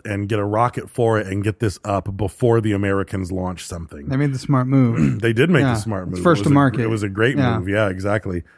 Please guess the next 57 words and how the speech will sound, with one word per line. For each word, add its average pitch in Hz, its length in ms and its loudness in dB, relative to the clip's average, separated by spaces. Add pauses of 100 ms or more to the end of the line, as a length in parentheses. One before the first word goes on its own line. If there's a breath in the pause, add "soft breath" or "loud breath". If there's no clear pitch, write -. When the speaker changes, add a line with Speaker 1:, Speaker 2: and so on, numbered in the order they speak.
(220 soft breath)
Speaker 1:
Even 127 220 2
though 113 180 2
it 98 60 -6
was 117 160 2
a 107 40 -2
<laughs> - 0 -
shitty 117 360 0
product, 113 460 0
it 104 80 -2
was 101 160 -4
first 95 300 -6
to 101 60 -4
market. 95 460 -6 (120)
Speaker 2:
You 151 100 6
know, 185 100 6
on, 170 220 6
uh, 131 260 4
September 175 500 2
twentieth, 160 380 2
nineteen 139 280 2
fifty-six, 123 600 -2
we 131 120 4
actually 131 260 0
launched 123 480 2
a 120 80 -4
Redstone 123 640 2
rocket, 120 720 0
Jupiter 123 380 -4
C - 160 0
multi-stage 127 480 4
rocket 123 260 2
with 123 140 2
a 123 80 4
dummy 139 480 6
on 107 180 0
top. 120 400 -8 (140)
It 139 160 2
launched 139 420 4
successfully 190 640 2
and 143 140 4
went 160 100 8
all 170 80 6
the 165 60 6
way 147 100 8
up, 202 320 4
and 143 100 6
we 170 100 8
had 165 260 4
the 170 80 0
satellite. 123 560 2 (260 soft breath)
We 160 80 6
just 160 160 4
didn't 165 180 2
put 175 180 6
it 156 40 6
in 170 100 6
there. 120 260 2